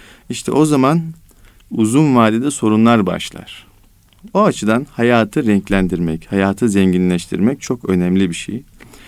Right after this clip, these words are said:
Can sıkıntısıyla mücadele konusunda. Canım sıkılıyor demenin en önemli meselesi az önce de söylediğimiz gibi bir boşluğun içerisinde kalmak.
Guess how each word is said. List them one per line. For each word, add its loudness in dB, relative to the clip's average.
Can 2
sıkıntısıyla -2
mücadele 0
konusunda. -4
Canım 6
sıkılıyor 0
demenin 2
en -2
önemli 2
meselesi 0
az 0
önce 2
de 0
söylediğimiz 0
gibi -4
bir 0
boşluğun 2
içerisinde 0
kalmak. -10